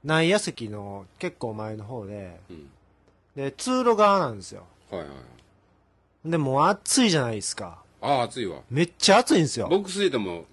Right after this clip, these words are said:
Speaker 2: 着てないの？エアコンみたいなやつ。
Speaker 1: 着てん着てん着てん。
Speaker 2: うん。
Speaker 1: めっちゃ暑い。もうビールバリバリ飲んで。
Speaker 2: うわうわうわうわ。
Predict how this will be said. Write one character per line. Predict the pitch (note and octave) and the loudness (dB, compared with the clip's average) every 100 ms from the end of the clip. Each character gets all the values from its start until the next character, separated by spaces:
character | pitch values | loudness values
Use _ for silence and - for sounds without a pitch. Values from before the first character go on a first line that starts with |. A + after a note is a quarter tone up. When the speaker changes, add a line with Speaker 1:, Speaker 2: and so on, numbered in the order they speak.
| - | -20
Speaker 2:
着 | - | -12
て | G#2+ | -10
な | D2 | -10
い | |
の？ | D2 D2 | -12 -16
エ | |
ア | C#2+ | -16
コ | C2+ | -18
ン | C2 | -20
み | |
た | - | -20
い | |
な | - | -20
や | - - | -20 -10
つ。 | |
Speaker 1:
着 | F#3 | -2
て | D3 | -2
ん | A2+ | -2
着 | |
て | G#2+ | -6
ん | |
着 | G2 | -8
て | |
ん。 | F2+ | -12
Speaker 2:
う | |
ん。 | |
Speaker 1:
め | F2 | -16
っ | D#2+ D#2 C#2 C2+ B1+ - - _ _ _ | -18 -18 -18 -20 -20 -20 -20 _ _ _
ち | - | -20
ゃ | - - _ | -20 -20 _
暑 | - - - | -20 -16 -10
い。 | B2+ | -10
も | G#2 G2+ | -10 -12
う | F2 - | -12 -4
ビ | C3+ D#3+ C3+ | -2 0 -2
ー | |
ル | G2+ - _ | -6 -16 _
バ | A2+ A2+ | -6 -4
リ | B2 | -2
バ | B2 | 0
リ | C3 | 0
飲 | D#3+ | -2
ん | G2 | -2
で。 | G2 | -4
Speaker 2:
う | |
わ | A2 | -4
う | A2 | -4
わ | G#2+ G2 | -4 -6
う | F#2 | -6
わ | F2 | -10
う | E2 | -12
わ。 | D2+ | -18